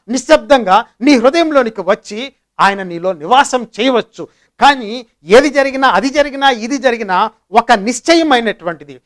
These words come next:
ఒక ఖచ్చితమైనటువంటిది ఏమిటి అంటే పరిశుద్ధాత్మ నీలోనికి వచ్చినప్పుడు నీ జీవితంలో చాలా గొప్ప గొప్ప మార్పులు నీ హృదయ అంతరంగంలో జరుగుతాయి.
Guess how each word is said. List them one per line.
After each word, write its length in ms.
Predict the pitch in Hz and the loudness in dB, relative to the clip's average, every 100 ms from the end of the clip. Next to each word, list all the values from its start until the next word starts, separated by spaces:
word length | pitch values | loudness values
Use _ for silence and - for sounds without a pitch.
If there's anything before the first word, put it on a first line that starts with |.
| _ - | _ -4
ఒక 140 | 202 | 0
ఖచ్చితమైనటువంటిది 1080 | 247 - 285 339 339 320 269 233 233 208 170 | 0 0 -2 -2 -2 0 -2 -6 -10 -10 -4
ఏమిటి 300 | 254 285 285 | -4 -4 -6
అంటే 360 | 214 170 180 220 _ - | -8 -4 -4 -4 _ -2
పరిశుద్ధాత్మ 840 | 269 - 311 196 196 - 175 202 - _ | 0 0 -8 0 0 0 0 0 0 _
నీలోనికి 480 | 185 269 285 262 247 | -2 2 4 2 0
వచ్చినప్పుడు 720 | 208 226 240 214 147 180 220 - 170 | -6 -6 -4 -4 -2 -2 -2 -4 -8
నీ 240 | 202 294 | 0 0
జీవితంలో 800 | - 226 233 214 180 143 170 214 _ _ - | -2 -8 -8 -8 -8 -2 0 -2 _ _ -4
చాలా 460 | 240 269 247 180 202 _ 143 139 | 0 2 4 2 0 _ _ 0
గొప్ప 200 | 269 - 262 | 2 2 4
గొప్ప 200 | 220 - 170 196 - - | 4 4 2 2 0 -6
మార్పులు 680 | 175 285 277 - 170 196 208 _ | 2 4 2 -2 -2 0 0 _
నీ 140 | 214 | -2
హృదయ 240 | 220 208 294 | 0 0 0
అంతరంగంలో 640 | 262 254 233 220 185 180 | 0 0 0 0 -2 -4
జరుగుతాయి. 440 | 240 160 160 151 | -4 -6 -8 -12